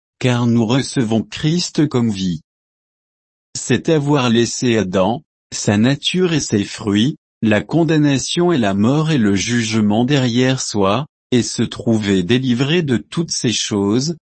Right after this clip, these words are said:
nécessairement et justement agréables à Dieu,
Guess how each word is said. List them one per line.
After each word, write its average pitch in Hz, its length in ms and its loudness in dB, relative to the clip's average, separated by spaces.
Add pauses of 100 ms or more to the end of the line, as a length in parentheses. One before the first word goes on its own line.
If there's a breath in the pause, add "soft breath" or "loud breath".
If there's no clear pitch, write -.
(120)
nécessairement 117 1160 0
et 156 120 0
justement 143 720 0
agréables 123 720 2
à 127 80 2
Dieu, 107 520 0